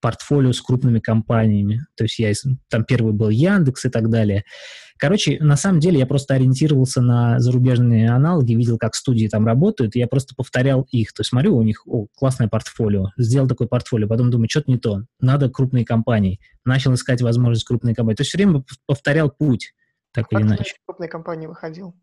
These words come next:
Speaker 2: Ну, то есть понятно, что в на-, вначале у тебя были пор-, просто портфолио, то, что под руку, а, м, попадало условно, а потом
Speaker 1: Мгм.
Speaker 2: же всё-таки был запрос и Яндекс, там, и другие
Speaker 1: Да.
Speaker 2: бренды.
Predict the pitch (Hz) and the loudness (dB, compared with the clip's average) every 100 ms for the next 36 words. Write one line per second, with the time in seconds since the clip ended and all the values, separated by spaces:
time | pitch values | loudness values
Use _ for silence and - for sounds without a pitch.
0 | - 175 180 170 - 175 180 180 160 - | -12 -10 -6 -8 -8 -6 -6 -6 -8 -12
1 | 156 160 165 180 - 180 170 165 170 170 | -12 -12 -12 -12 -10 -10 -8 -10 -12 -14
2 | - - 175 - 190 180 175 170 - 180 | -14 -14 -12 -8 -8 -6 -8 -8 -4 -4
3 | 165 175 - - _ - 240 269 262 190 | -2 -6 -8 -16 _ -8 -6 -6 -6 -8
4 | - - - - 165 160 165 160 165 165 | -10 -20 -12 -6 -4 -4 -4 -4 -6 -10
5 | _ - 185 180 165 175 170 160 175 - | _ -14 -10 -6 -6 -4 -4 -6 -8 -6
6 | 160 160 170 - - - 165 175 - 104 | -4 -6 -8 -16 -20 -12 -8 -2 0 2
7 | - - 165 - 165 170 165 165 160 160 | 0 -4 -10 -8 -4 -2 -2 -4 -8 -8
8 | 151 208 214 185 - 156 147 160 165 226 | -6 -6 -6 -10 -12 -16 -16 -16 -18 -18
9 | 220 185 165 175 - 131 165 | -16 -14 -10 -2 0 0 -2